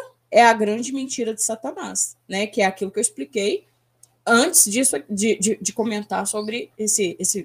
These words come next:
coisa que Engel falou aqui, né? Que a gente tava falando. Quem detém a riqueza do mundo é um por cento de, de, do, do povo da, do planeta Terra inteiro, né? Um por cento.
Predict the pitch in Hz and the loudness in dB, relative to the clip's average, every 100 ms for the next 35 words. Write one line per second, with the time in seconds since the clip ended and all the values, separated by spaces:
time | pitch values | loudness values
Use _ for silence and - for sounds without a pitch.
0 | _ 196 185 - 196 185 185 190 185 196 | _ -6 -6 -4 -6 -6 -10 -8 -10 -10
1 | - 170 _ _ _ - 196 196 185 190 | -14 -18 _ _ _ -4 -4 -4 -6 -2
2 | 190 190 240 180 - _ _ _ - 247 | -2 0 -2 -2 -8 _ _ _ 2 4
3 | 285 226 240 240 226 214 220 208 196 196 | 4 6 6 6 4 4 -2 0 0 2
4 | 202 190 226 311 269 233 277 285 - 226 | 0 -4 -4 -2 -2 -4 -6 -4 -2 -2
5 | 285 359 _ _ _ _ 196 214 214 190 | -8 -12 _ _ _ _ -12 -6 -6 -6
6 | 190 175 190 - 185 - 202 220 233 208 | -8 -10 -12 -14 -12 -2 0 2 2 2
7 | 202 - 240 233 214 233 226 214 214 226 | -2 2 4 4 0 2 4 4 4 0
8 | 196 175 180 185 214 - _ _ _ _ | -2 -2 -4 -10 -12 -14 _ _ _ _
9 | _ _ - 202 220 233 247 - 202 | _ _ -16 -6 -6 -6 -4 -4 -4